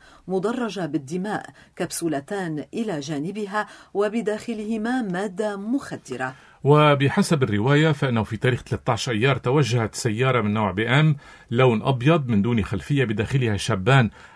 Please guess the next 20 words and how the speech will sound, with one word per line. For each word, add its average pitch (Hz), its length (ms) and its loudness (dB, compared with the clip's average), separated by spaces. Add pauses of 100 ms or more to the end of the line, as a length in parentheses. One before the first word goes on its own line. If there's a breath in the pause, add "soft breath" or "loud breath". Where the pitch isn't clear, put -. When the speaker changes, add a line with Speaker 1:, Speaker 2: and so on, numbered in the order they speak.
(100)
Speaker 2:
أحدهما 127 540 2
لبناني 107 440 2
وهو 107 520 2
روني 127 360 4
عين، 135 340 4
والآخر 113 520 0
سوري 120 340 -4
يدعى 113 340 2 (280 loud breath)
محمد 117 520 2
عبد 113 240 2
الحليم 101 460 -2 (120)
كاف. 156 380 2 (300 loud breath)
توجها 127 640 4
نحو 113 560 0
منطقة 120 540 0
الدورة 113 500 4 (240 loud breath)
للاستحصال 143 960 0
على 131 220 -2
خدمات 156 560 2
جنسية 110 720 2